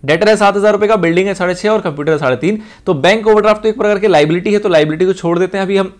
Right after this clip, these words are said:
एसेट्स लिखते हैं पहले। तो डेटर्स है नेक्स्ट, डेटर्स अकाउंट, ये डेबिट होगा कितने से?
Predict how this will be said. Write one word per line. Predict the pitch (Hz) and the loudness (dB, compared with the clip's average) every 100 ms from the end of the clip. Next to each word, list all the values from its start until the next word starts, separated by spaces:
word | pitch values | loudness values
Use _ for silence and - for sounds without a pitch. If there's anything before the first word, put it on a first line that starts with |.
| - | -6
एसेट्स | 143 196 175 | -4 -4 -6
लिखते | 170 - | -8 -6
हैं | 175 | -6
पहले। | 170 180 233 - _ _ | -2 -2 -4 -10 _ _
तो | 160 | -8
डेटर्स | 135 143 147 202 214 | -2 0 2 0 0
है | |
नेक्स्ट, | 190 208 - - _ _ _ _ _ _ _ _ - _ _ _ _ _ _ _ _ _ - | -2 -4 -8 -20 _ _ _ _ _ _ _ _ -20 _ _ _ _ _ _ _ _ _ -16
डेटर्स | 127 135 180 196 190 | -4 -2 0 -2 -2
अकाउंट, | 180 208 - _ _ _ _ _ - - - - _ _ | -4 -4 -6 _ _ _ _ _ -20 -20 -20 -20 _ _
ये | 127 160 | -6 -2
डेबिट | 170 185 | 0 0
होगा | 175 185 | 0 -2
कितने | 185 180 180 | -2 -4 -6
से? | 185 240 | -6 -8